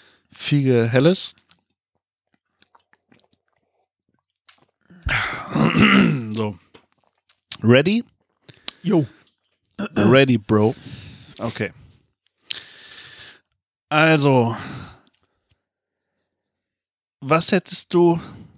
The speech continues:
Speaker 1: lieber? Eine Glatze oder kein Bart?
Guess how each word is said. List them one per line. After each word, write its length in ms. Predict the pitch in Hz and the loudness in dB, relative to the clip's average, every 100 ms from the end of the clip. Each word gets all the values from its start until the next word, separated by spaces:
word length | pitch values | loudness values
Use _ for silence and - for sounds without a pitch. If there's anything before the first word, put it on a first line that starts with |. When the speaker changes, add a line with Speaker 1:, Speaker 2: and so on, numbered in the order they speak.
| - | -8
Speaker 1:
lieber? 460 | 123 143 113 98 98 - - _ _ _ _ _ _ _ _ | 2 2 2 -4 -10 -20 -20 _ _ _ _ _ _ _ _
Eine 220 | 113 127 117 | 0 0 2
Glatze 560 | 143 170 - - 240 - | 2 2 0 0 0 2
oder 240 | 156 151 | 2 2
kein 520 | 139 - 139 156 165 131 | 0 -2 0 0 -2 -2
Bart? 500 | 131 107 - - | -2 -2 -12 -16